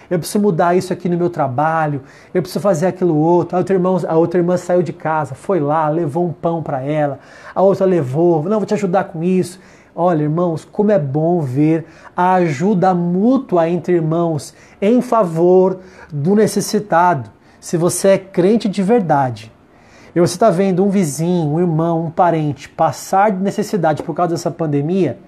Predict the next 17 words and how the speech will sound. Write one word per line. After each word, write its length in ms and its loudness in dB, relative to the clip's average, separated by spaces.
é 140 2
obrigação 1500 2
do 140 0
cristão 640 -2
ajudar 800 0
o 120 0
necessitado. 760 -4
Lembra 300 2
lá 160 4
de 100 -2
Mateus 300 0
vinte 140 -2
e 40 -14
cinco, 260 -2
o 20 -2
grande 240 2
julgamento? 580 0